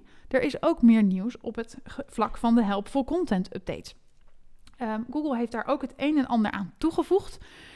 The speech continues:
En dat is eigenlijk heel interessant. Zij geven aan dat helpful content aan de richtlijnen moet voldoen van de I I A T. Nou, I, I I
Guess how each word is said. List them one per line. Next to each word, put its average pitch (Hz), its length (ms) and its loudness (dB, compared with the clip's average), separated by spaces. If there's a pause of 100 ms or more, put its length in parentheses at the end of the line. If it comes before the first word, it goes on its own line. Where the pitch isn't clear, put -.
(160)
En 240 120 2
dat 359 120 4
is - 100 -16
eigenlijk 311 400 -4
heel 277 180 0
interessant. 208 640 0
Zij 226 320 -6
geven 247 420 4
aan 208 280 2
dat 202 200 -2 (120)
helpful 220 420 0
content 233 460 6
aan 202 180 4
de 196 60 6
richtlijnen 202 560 6
moet 202 180 8
voldoen 190 240 2
van 190 160 0
de - 180 -4
I 254 160 4
I 220 240 0
A 190 120 -2
T. - 80 -8 (840)
Nou, - 120 -6 (100)
I, 254 340 2 (100)
I 262 220 6
I 240 80 6